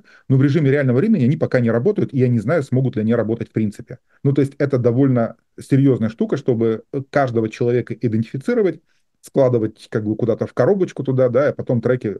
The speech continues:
э, просматривать. Вот можно, наверное, по записям, которые есть, так как-то сделать. Это, ну, не знаю, как это, как бы, довольно сложная система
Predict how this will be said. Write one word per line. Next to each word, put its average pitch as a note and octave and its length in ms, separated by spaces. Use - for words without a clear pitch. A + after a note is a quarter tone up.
э, A2 320
просматривать. G#2 520
Вот A#2+ 120
можно, D3+ 280
наверное, B2+ 420
по A#2+ 640
записям, A2 520
которые B2 400
есть, A3+ 220
так G#2 180
как-то G2+ 300
сделать. F#2+ 420
Это, G#2+ 220
ну, G2+ 260
не C3 140
знаю, A2 240
как - 200
это, - 160
как F#2 160
бы, F#2 280
довольно A#2 340
сложная G2 380
система F2 400